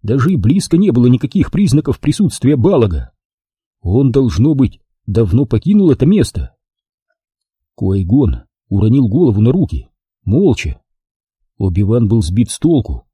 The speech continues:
но он видел, что его учитель погрузился в отчаяние. Оби-Ван устал, проголодался и замерз.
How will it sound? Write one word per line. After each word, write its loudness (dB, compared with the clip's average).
но 0
он 2
видел, 0
что -6
его 2
учитель -2
погрузился 0
в 0
отчаяние. -2
Оби-Ван 0
устал, -2
проголодался 0
и 2
замерз. 0